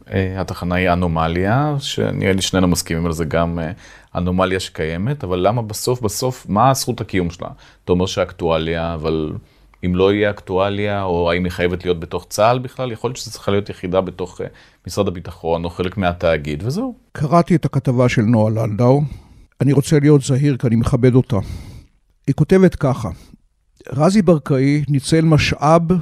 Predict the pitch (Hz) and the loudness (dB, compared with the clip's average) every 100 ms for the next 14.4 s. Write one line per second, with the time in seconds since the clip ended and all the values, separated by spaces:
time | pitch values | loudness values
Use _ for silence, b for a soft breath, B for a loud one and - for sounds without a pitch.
0 | - _ _ _ _ _ _ - 165 135 | -4 _ _ _ _ _ _ 0 4 4
1 | 135 165 180 147 131 107 - 131 147 170 | 4 6 4 4 0 -2 2 4 4 2
2 | - _ b b b b b b b b | -8 _ b b b b b b b b
3 | _ - 131 127 175 196 175 185 190 - | _ -2 0 6 8 8 8 6 4 -4
4 | _ - 147 147 131 131 139 185 170 160 | _ 0 4 4 2 -2 2 6 6 4
5 | 92 73 - 131 - 131 - 156 143 127 | 0 -8 -2 0 2 2 4 4 2 0
6 | - 117 107 95 85 - _ B B B | 0 0 0 -4 -10 -18 _ B B B
7 | B B B B B B - - 156 202 | B B B B B B -14 0 4 4
8 | 196 165 185 185 - - 175 175 156 139 | 2 2 2 2 -2 0 2 2 2 4
9 | 208 185 165 156 180 156 - _ _ _ | 4 6 4 4 2 -4 -16 _ _ _
10 | _ - - - 139 - 214 208 175 180 | _ -8 -8 -4 0 4 4 6 4 2
11 | - - b b - 160 185 190 147 139 | -4 -20 b b -2 4 6 6 4 -2
12 | - 139 131 151 151 151 160 220 214 220 | 0 0 0 -2 0 2 4 2 2 2
13 | 220 202 - 175 185 165 151 - 139 131 | 4 4 4 2 2 0 0 0 0 0
14 | 127 131 123 | 0 0 0